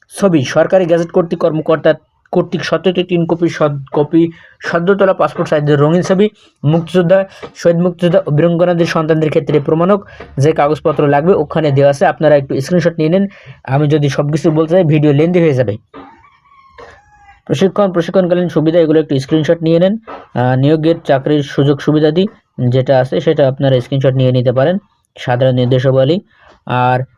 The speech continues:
যেটা মেইন গুরুত্বপূর্ণ, আপনাদের শারীরিক মাপ ও কাগজপত্র যাচাই ও ফিজিক্যাল এন্ডুরেন্স টেস্টে লিখিত পরীক্ষা এবং মনস্তাত্ত্বিক ও মৌখিক পরীক্ষার সময়সূচি দেওয়া আছে। দেখেন, আপনাদের জেলার নাম দেওয়া আছে, যে যে জেলার পরীক্ষা সেই সেই জেলায় ওখানে দেওয়া আছে, আপনারা একটি স্ক্রিনশট নিয়ে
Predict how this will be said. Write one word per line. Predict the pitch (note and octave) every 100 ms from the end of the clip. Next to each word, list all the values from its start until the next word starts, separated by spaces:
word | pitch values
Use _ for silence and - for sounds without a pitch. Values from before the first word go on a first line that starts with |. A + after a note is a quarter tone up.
| - C3+
যেটা | C#3+ D#3
মেইন | C#3+ D#3 E3+
গুরুত্বপূর্ণ, | D3+ D#3+ D#3+ D3 C#3 C#3+ G#3 - _ _ -
আপনাদের | A#2 C3+ C#3 C3+ C3+ C#3 - - - - - _ _ _ -
শারীরিক | C3+ D3+ F3 F#3+
মাপ | D#3 D3+ -
ও | C#3+
কাগজপত্র | C3 D3 - E3+ D#3+ D3
যাচাই | C#3 C3+ D#3+
ও | D3
ফিজিক্যাল | C#3 F3 E3 F#3+ G3+ -
এন্ডুরেন্স | D#3+ C#3+ D#3 E3+ - - _ -
টেস্টে | F3+ - E3+
লিখিত | D3 C#3+ F#3+
পরীক্ষা | F#3 F3+ E3+ -
এবং | D3 D3+ C#3
মনস্তাত্ত্বিক | D3+ C#3+ F3 - F3+ E3
ও |
মৌখিক | C#3+ C3+ C3+ F3
পরীক্ষার | A#3+ E3+
সময়সূচি | D3+ C#3+ C#3 C#3+ C#3+
দেওয়া | C3 C3
আছে। | C3 A#2+
দেখেন, | B2+ F#3+ G3 - _ _
আপনাদের | B2+ C3+ C#3+ C3+ B2
জেলার | C3+ C3+ B2+
নাম | B2+ C3+
দেওয়া | C3+ C3+
আছে, | G3 G3 - _ _ A#2+ B2+
যে | D3
যে | C#3+
জেলার | C3+ C3+ C3
পরীক্ষা | C3+ C3+ G3+
সেই | - E3
সেই | D3 C#3
জেলায় | C3 B2+
ওখানে | A#2 C3
দেওয়া | B2 C3
আছে, | A#2 -
আপনারা | - D3 C#3+
একটি | C#3+ C3+
স্ক্রিনশট | E3 D#3+ E3+
নিয়ে | G3+